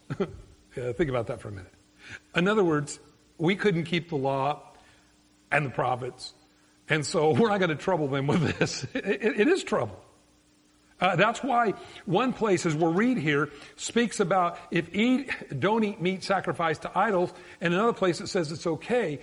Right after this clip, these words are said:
It, it's because it determines what your conscience is on that. When you realize an idol is a dumb chunk of wood carved by a man, maybe overlaid with gold,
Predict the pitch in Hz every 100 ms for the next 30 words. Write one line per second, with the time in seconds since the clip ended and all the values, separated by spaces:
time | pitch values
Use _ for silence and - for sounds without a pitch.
0 | - - - - - 208 - 185 151 190
1 | - 226 254 190 220 170 - 226 269 208
2 | 180 - 180 196 180 - 233 233 - 165
3 | - 240 202 160 127 101 - _ _ _
4 | - 165 190 262 285 233 240 196 139 151
5 | 143 143 - 185 185 139 151 - 170 156
6 | 139 107 175 208 214 180 - 214 185 143
7 | 156 180 107 123 131 - _ _ _ _
8 | _ _ - 240 233 240 151 - 135 170
9 | 170 151 175 190 156 117 117 139 131 _
10 | _ _ _ _ _ _ _ _ _ 165
11 | 139 165 156 147 143 117 110 127 120 139